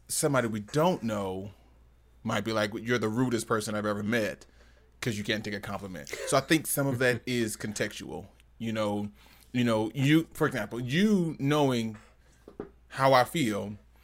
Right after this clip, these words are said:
Speaker 1: if I tell you, if you say, "You're a great person," I tell you that I hate you, you know what that means.
Speaker 2: Right, 'cause we have
Speaker 1: You're
Speaker 2: that
Speaker 1: not
Speaker 2: relationship.
Speaker 1: offended. You're,
Speaker 2: Yeah.
Speaker 1: right, you're not upset. But if Sally from next door says, "Hey, you're awesome," I say, "Hey, Sally, I hate you."
Speaker 2: Yeah.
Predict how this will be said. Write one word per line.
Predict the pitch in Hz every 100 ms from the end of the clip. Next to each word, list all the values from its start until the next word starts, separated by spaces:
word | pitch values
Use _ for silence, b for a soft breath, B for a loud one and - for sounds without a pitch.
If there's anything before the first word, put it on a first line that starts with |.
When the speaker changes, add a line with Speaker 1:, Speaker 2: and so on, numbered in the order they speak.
| b -
Speaker 1:
if | 120
I | 127
tell | 139 156 143
you, | 120 120 -
if | 123 120
you | 143
say, | 139
"You're | 151 170
a |
great | 156 175
person," | 165 143 135 117
I |
tell | 113 113
you |
that | 101
I |
hate | 107 160 -
you, | 104 101 - b b b - _ _ -
you | 147 135 170 196
know | 170
what | 143 -
that | 127
means. | 120 156
Speaker 2:
Right, | 175 127
'cause | 123
we | 123 135
have | 131
Speaker 1:
You're | 139
Speaker 2:
that | 131
Speaker 1:
not | 123 117
Speaker 2:
relationship. | 110
Speaker 1:
offended. | 139 127 120 117
You're, | 120
Speaker 2:
Yeah. | - 101 110 -
Speaker 1:
right, | 120 123 92
you're | 107 120
not | 127 120
upset. | 104 - 117 101 - B B -
But | 135 120 -
if | 127 123 120 - - b b
Sally | - - 165 196 135 123 120 -
from | - 135 131 127
next | 131 127 -
door | 190 180
says, | 151
"Hey, | 151 214
you're | 196 175
awesome," | 170 214 185 156
I | 147
say, | 160
"Hey, | 254
Sally, | 254 226 220 220
I | 196
hate | 208 262 -
you." | 123 107
Speaker 2:
Yeah. | - 110